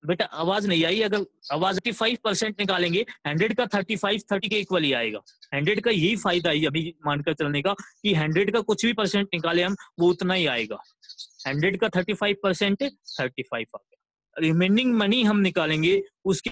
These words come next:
पास कितनी money बच गई, original hundred थी, थर्टी फ़ाइव उसने दे दी, हंड्रेड माइनस थर्टी फ़ाइव, हंड्रेड माइनस थर्टी फ़ाइव किया,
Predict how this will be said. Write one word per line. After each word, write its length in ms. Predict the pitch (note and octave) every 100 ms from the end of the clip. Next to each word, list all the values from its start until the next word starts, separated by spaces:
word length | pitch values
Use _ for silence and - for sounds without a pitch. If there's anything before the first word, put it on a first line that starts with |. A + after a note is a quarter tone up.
| -
पास 200 | G#3+ G#3+
कितनी 320 | G3+ - G#3+
money 240 | G#3 F#3+ F#3+
बच 240 | F3 D#3
गई, 200 | E3+ G3 - _
original 460 | E3 F3 F3 A3 G#3
hundred 380 | F3 E3+ G#3 G3
थी, 200 | A3+ B3 - _ -
थर्टी 260 | F3+ A3
फ़ाइव 260 | G#3 G#3+ G#3+ G3
उसने 260 | - G3+
दे 200 | E3+ F3
दी, 200 | E3+ A#3 - _ C#3
हंड्रेड 320 | C3+ D#3 G3
माइनस 360 | G3+ G#3 G#3 -
थर्टी 240 | F3+ E3+ F3+
फ़ाइव, 400 | F#3 F3+ - G3 _ _
हंड्रेड 320 | C#3+ D3+ G#3 F#3+
माइनस 360 | F#3 F#3+ G3 F3
थर्टी 200 | E3 E3+
फ़ाइव 220 | F3 E3 -
किया, 180 | E3+ E3+